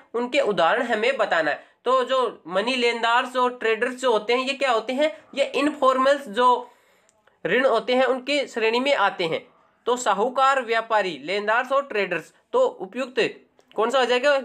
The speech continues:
केवल ए और बी, ऑप्शन डी है वो करेक्ट हो जाएगा, क्योंकि जो साहूकार और व्यापारियों के पास जो हम ऋण लेके आते हैं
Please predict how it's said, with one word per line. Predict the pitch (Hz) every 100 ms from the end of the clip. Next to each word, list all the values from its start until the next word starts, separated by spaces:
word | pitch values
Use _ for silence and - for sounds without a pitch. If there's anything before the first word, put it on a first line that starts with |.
| -
केवल | 220 254 277 214
ए | 240
और | 240 190
बी, | 170 131 - _ 190
ऑप्शन | 202 262 247
डी | 247 269
है | 262
वो | 262 285
करेक्ट | 226 269 285
हो | 254 202
जाएगा, | 180 156
क्योंकि | 262 254 285
जो | 277
साहूकार | 277 180 196 262 269
और | 269 254
व्यापारियों | 233 226 233 277
के | 277
पास | 262 254
जो | 269 226 202
हम | 226 247 190
ऋण | 202 262
लेके | 247 240 247
आते | 247 277
हैं | 294